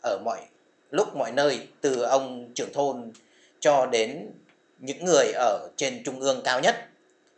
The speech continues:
kể cả trong những việc như xóa đói, giảm nghèo và trợ giúp. Nhiều khi các mạnh thường quân gửi đến cho những nạn nhân cả một cây tre, nhưng khi qua tay của các đảng viên, qua tay các, các tổ chức của Đảng,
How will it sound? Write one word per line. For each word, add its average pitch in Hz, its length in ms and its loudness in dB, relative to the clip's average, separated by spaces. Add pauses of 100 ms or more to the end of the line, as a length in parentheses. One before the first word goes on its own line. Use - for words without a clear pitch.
(200)
kể 151 100 4
cả 123 400 2 (320)
trong 131 500 -10
những 123 200 -10
việc 143 280 4
như 123 440 -6
xóa 120 180 -4
đói, 120 340 0
giảm - 240 -6
nghèo 107 280 -2
và 98 340 -8
trợ - 200 -6
giúp. 196 140 4 (840)
Nhiều 165 160 2
khi 175 460 0 (200)
các 214 100 4
mạnh 190 140 2
thường 131 180 -6
quân 139 460 -2 (320)
gửi 117 260 4
đến 143 500 2
cho 139 360 8
những 123 280 -6
nạn 131 220 0
nhân 127 480 0 (280)
cả 107 220 4
một 110 100 -8
cây 135 160 -2
tre, 151 400 2
nhưng 127 420 -8 (420)
khi 135 300 -2 (120)
qua 139 160 4
tay 131 500 0
của 104 180 -6
các 127 80 4
đảng 107 260 0
viên, 127 300 0
qua 127 140 4
tay 123 180 2
các, 143 180 -4
các 175 120 -6
tổ 104 220 -4
chức - 340 -4
của 110 140 -4
Đảng, 107 320 -4